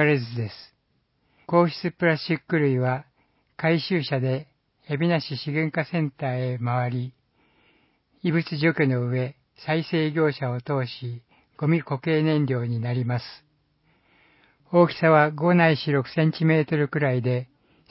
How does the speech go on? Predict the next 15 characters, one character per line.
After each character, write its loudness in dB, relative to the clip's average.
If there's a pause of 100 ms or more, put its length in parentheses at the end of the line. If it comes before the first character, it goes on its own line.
(100)
石 2 (100)
油、 4
石 -6
炭 4
な 4
ど 2
の 2
代 0
わ 2
り 2
に 2
な 0
り -2
ま -2
す。 -18